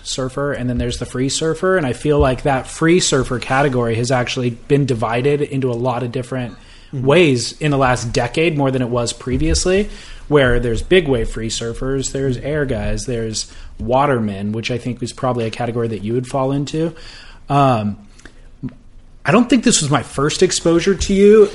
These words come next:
Speaker 1: and I looked on YouTube for this footage and I couldn't find it anywhere, but were you in an M T V True Life episode?
Speaker 2: Yeah, a while ago.
Speaker 1: You were, right?
Speaker 2: Yeah.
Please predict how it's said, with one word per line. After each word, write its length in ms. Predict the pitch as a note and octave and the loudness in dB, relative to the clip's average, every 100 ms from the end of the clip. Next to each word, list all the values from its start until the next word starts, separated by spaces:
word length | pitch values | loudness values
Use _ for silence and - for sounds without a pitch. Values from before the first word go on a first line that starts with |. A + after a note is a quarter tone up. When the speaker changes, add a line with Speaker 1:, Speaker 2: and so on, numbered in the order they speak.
| - | 0
Speaker 1:
and 100 | D3+ | 0
I 40 | |
looked 340 | C3+ E3+ - A3 | 4 4 6 4
on 140 | C#3+ | 4
YouTube 440 | B2 D3+ - G3 | 4 2 4 4
for 80 | F#3 | 6
this 140 | F#3 - | 4 4
footage 260 | F#3+ G3 | 2 2
and 80 | D#3+ | 0
I 60 | A2 | -2
couldn't 260 | - E3 | -4 -4
find 300 | - C3 C#3+ | -2 -2 0
it 80 | A2 | 0
anywhere, 400 | B2 D3 E3 F3 | -2 0 2 2
but 180 | D3 B2 | 0 -2
were 160 | B2 | 0
you 320 | B2+ C#3+ F#3+ G#3 | 2 6 8 8
in 160 | E3 | 6
an 120 | D3+ | 2
M 240 | A#2 C3 C#3+ | 4 2 2
T 220 | - C#3+ | 0 0
V 360 | B2+ C3 C#3 C3+ C#3 - | 2 2 2 0 -6 -8
True 300 | - D3 C#3 | 0 2 2
Life 460 | A2+ C#3 D#3 - - - | 0 -2 -2 -8 -16 -4
episode? 540 | D3+ F3 - F#3 G#3 | 0 2 4 6 6
Speaker 2:
Yeah, 340 | C#3 B2 B2+ A2 | 4 0 0 0
a 80 | G#2+ | -2
while 400 | A2+ B2 C3 B2 | 2 4 4 4
ago. 220 | G#2+ A2 | 4 6
Speaker 1:
You 140 | F#3 | 6
were, 300 | F3+ G#3+ D3 | 8 6 6
right? 380 | C3+ D#3+ G#3 G3+ | 4 4 4 2
Speaker 2:
Yeah. 500 | C#3 C#3 C#3+ B2 - | 0 2 2 2 0